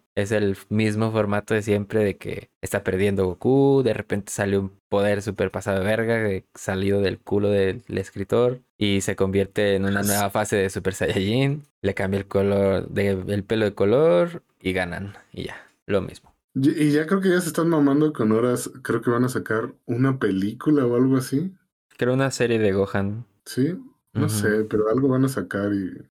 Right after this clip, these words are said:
Speaker 2: como que ya es de, "Ya, güey, ya dejen morir a Dragon Ball, por favor".
Speaker 1: <laughs> Eh, ya lo mataron lo suficiente.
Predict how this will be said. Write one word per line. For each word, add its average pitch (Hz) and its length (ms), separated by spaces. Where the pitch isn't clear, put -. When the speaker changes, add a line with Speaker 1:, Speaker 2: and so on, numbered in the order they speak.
Speaker 2:
como 101 240
que 107 140
ya 113 140
es 110 80
de, 107 120
"Ya, 117 220
güey, 113 220
ya 110 140
dejen 131 260
morir 104 260
a 117 80
Dragon 104 400
Ball, 98 140
por - 180
favor". 113 140
Speaker 1:
<laughs> 117 340
Eh, 82 340
ya 107 160
lo 110 140
mataron 98 500
lo 98 80
suficiente. 98 800